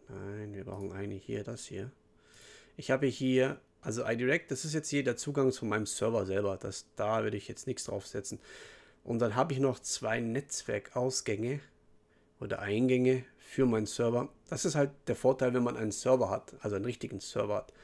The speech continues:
Man hat da natürlich mehrere, sag ich mal, Netzwerkzugänge. Ähm, nehmen wir den ersten.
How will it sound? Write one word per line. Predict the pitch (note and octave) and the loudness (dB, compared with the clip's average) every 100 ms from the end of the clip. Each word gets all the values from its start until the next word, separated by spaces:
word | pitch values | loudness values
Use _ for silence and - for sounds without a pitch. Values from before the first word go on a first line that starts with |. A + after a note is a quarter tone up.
| - - - _ - | -20 -20 -20 _ 0
Man | G#2 G#2+ G#2+ A2 G#2+ | 4 6 6 4 2
hat | B2+ - | -4 -2
da | A2+ | -2
natürlich | G#2 A#2 G#2 | 0 -2 -2
mehrere, | G2 G#2 A2+ A2 G#2+ - - - - - | 0 2 6 6 4 -6 -20 -20 -20 -8
sag | - | -4
ich | G#2 | 2
mal, | G#2 F#2+ - | 2 2 0
Netzwerkzugänge. | E3+ A2 - G2 - - - - A2 G2 F2+ - - - - - - - - - _ - | 0 0 2 0 -2 -14 -10 -6 0 0 0 -4 -20 -20 -20 -20 -20 -20 -20 -20 _ -2
Ähm, | A2+ A2 G#2 G2 | 2 4 4 2
nehmen | F#2+ | 0
wir | A2 | -2
den | G#2 | -2
ersten. | C3+ D#3 - D#3 D#3 D#3+ D#3 | 0 0 2 4 6 6 4